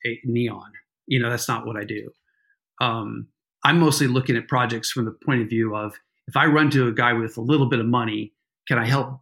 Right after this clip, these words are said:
Can, can I convince them to make this fun little project with these other guy, this guy that's got an, also a, a little bit of money to make it with, because it's kind of cool, and why not? You know, <laughs> so, and then I'm,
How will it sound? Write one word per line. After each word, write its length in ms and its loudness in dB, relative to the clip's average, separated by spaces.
Can, 260 0
can 100 -2
I 140 4
convince 640 0
them 140 2
to 80 2
make 180 0
this 180 -4
fun 260 2
little 180 0
project 540 -2
with 120 -12
these 180 -6
other 160 -2
guy, 200 -6
this 160 -4
guy 160 0
that's 180 -6
got 200 -2
an, 140 -6
also 280 -2
a, 40 -6
a 40 -6
little 180 -4
bit 100 -6
of 60 -8
money 260 -12
to 120 -12
make 220 -12
it 100 -14
with, 200 -12
because 160 -2
it's 140 -10
kind 220 -4
of 60 -6
cool, 400 0
and 140 0
why 200 0
not? 140 -6
You 100 2
know, 300 2
<laughs> 0 -
so, 500 2
and 120 4
then 100 6
I'm, 140 6